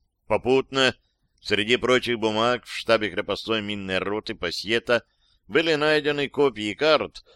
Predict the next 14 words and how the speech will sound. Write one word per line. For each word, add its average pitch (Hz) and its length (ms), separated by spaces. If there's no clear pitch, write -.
залива 131 540
Броутона, 110 760
составленных 107 760
еще 107 380
крейсером 104 540
Нахимов 123 560
в - 40
предвоенных 120 640
плаваниях. 73 580
На 104 160
них 113 240
глубины 117 420
у 110 80
побережья 98 720